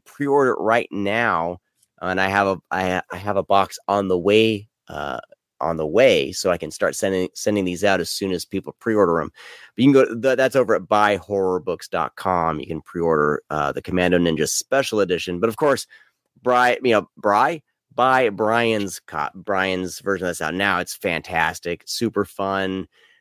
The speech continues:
Uh, and also The Barn just came out, uh, r-, recently. Uh, you released it, Brian. And same thing within about, so in December, I haven't set a date yet 'cause I gotta, I have to sit down and,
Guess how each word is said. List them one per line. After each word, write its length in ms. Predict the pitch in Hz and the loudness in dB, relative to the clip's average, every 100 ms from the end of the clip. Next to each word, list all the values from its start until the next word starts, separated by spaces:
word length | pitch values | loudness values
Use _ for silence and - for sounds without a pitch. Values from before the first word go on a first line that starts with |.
| _ | _
Uh, 300 | 98 104 104 | 0 2 4
and 140 | 92 113 | 2 2
also 360 | 131 135 139 | 2 2 0
The 180 | 117 107 | 2 0
Barn 720 | 90 120 123 123 127 127 131 - | 0 2 4 4 2 0 -4 -6
just 200 | 113 - | -8 -4
came 240 | 123 117 | -4 0
out, 400 | 113 110 98 - - | 0 0 -2 -10 -4
uh, 460 | 104 98 92 92 92 - | 0 2 4 2 0 -6
r-, 60 | - - | -20 -2
recently. 920 | 113 110 117 107 107 104 101 101 - _ | 0 2 0 2 4 6 6 2 -2 _
Uh, 240 | 90 90 80 | -2 0 0
you 160 | 101 | 0
released 320 | 101 101 92 | 2 2 0
it, 100 | - | -6
Brian. 460 | 101 98 95 95 90 _ _ _ _ | 2 4 4 2 -2 _ _ _ _
And 200 | 98 104 | -4 -2
same 300 | - - 131 | -2 0 0
thing 400 | 101 117 101 87 95 | 0 0 2 0 -2
within 300 | 110 120 113 | 0 2 2
about, 420 | 98 107 104 - | 2 4 2 0
so 160 | - | 0
in 200 | 117 113 107 | 2 2 0
December, 580 | 98 - 131 127 107 | -4 0 0 2 2
I 60 | 107 | 2
haven't 180 | 151 170 | 2 0
set 220 | - 135 | -2 -2
a 40 | |
date 220 | 110 110 98 | 0 0 2
yet 220 | 113 104 | 0 0
'cause 80 | 104 | -4
I 60 | |
gotta, 240 | 104 101 101 98 | -2 -2 0 0
I 60 | |
have 160 | 107 98 | 2 0
to 100 | 98 | -2
sit 160 | - 90 | -8 -4
down 240 | 92 90 | -2 -2
and, 200 | 90 85 | -2 -6